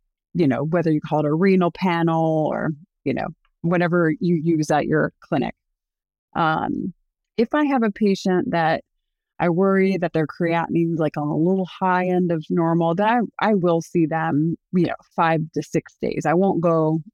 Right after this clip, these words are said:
like, I'll kinda half that time. I need a good five days for the drugs to actually have their desi-, you know, have their desired effect, but also have truly when, when they good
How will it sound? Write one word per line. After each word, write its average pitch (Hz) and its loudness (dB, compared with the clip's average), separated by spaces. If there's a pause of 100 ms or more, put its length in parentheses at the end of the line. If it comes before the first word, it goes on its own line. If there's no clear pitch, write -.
like, 175 0
I'll 165 -6
kinda 170 -4 (180)
half 165 -4 (100)
that - -6
time. 104 -6 (400)
I 214 2
need 269 4
a 240 4
good 185 2 (100)
five 160 0
days 147 0
for 170 -2
the 160 0
drugs 156 0
to - -2
actually 156 -2 (100)
have 165 -2
their 160 2
desi-, 165 -2 (120)
you 196 4
know, 165 0
have 170 0
their 160 2
desired 226 0
effect, - -4 (100)
but - 0
also 180 0 (100)
have 165 -2 (380)
truly 175 2 (520)
when, 160 0
when 185 0
they 165 0
good 165 0